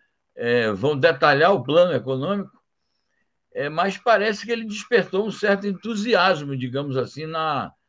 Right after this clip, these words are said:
na cúpula, é, mais reacionária, mais conservadora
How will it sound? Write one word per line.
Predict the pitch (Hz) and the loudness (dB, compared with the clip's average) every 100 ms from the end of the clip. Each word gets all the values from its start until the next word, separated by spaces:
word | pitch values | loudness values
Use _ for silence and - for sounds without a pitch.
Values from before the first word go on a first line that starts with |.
| _ - | _ -8
na | 139 | -8
cúpula, | 135 233 254 185 117 78 - _ _ _ _ _ | -4 -2 -2 -2 -4 -4 -10 _ _ _ _ _
é, | 101 107 104 | -8 -6 -6
mais | 107 139 151 | -4 -2 0
reacionária, | 175 175 196 160 165 180 143 | 0 -2 -4 -2 0 2 0
mais | 143 139 | -4 -8
conservadora | 170 135 165 180 139 147 170 101 | -10 -6 -2 -2 -2 -2 -4 -4